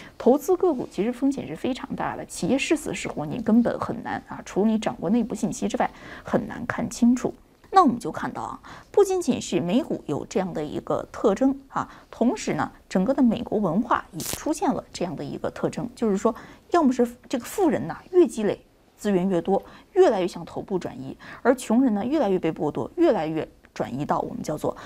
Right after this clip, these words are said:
啊，没有办法进入到这个挣钱的这样的一个余地中。但是啊，与这个社会不同，与基尼系数不同，这个阶层固化呀，往往是社会的一个弊病。但是我们说，股市的这一种叫做 K 型分裂，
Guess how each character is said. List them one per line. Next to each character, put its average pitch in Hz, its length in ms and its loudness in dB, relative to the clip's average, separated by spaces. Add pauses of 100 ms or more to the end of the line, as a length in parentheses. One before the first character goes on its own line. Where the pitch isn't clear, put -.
(140)
啊， 165 160 -2
没 214 140 8
有 311 100 4
办 294 260 2
法 - 220 -4
进 233 180 2
入 170 220 -2
到 135 280 2
这 156 120 -8
个 165 80 -2
挣 254 240 2
钱 - 200 -12
的 156 80 -6
这 170 120 -4
样 151 100 -6
的 143 60 -8
一 - 20 -4
个 139 60 -4
余 143 180 -6
地 170 160 -2
中。 233 200 4 (360)
但 349 160 2
是 294 140 4
啊， 214 160 2 (180)
与 180 180 0
这 320 140 -2
个 311 100 0
社 381 300 2
会 330 220 2
不 - 120 -2
同， - 200 -6 (100)
与 151 80 -6
基 320 220 -2
尼 285 180 4
系 285 220 0
数 185 160 -2
不 190 120 -2
同， - 220 -4
这 302 100 -6
个 285 80 4
阶 330 220 2
层 220 300 0
固 262 260 -2
化 233 260 0
呀， - 160 -6
往 180 140 -2
往 202 140 0
是 - 120 -10
社 226 220 0
会 208 100 -2
的 165 80 -2
一 180 40 -4
个 - 80 0
弊 294 260 -4
病。 - 180 -8 (300)
但 196 160 2
是 - 80 0
我 123 80 2
们 - 100 -6
说， - 220 -2 (240)
股 190 240 2
市 - 180 0
的 349 80 6
这 233 120 2
一 160 80 0
种 113 160 -4
叫 160 100 -6
做 170 80 2
K 302 300 0
型 247 240 -4
分 277 260 4
裂， 240 180 0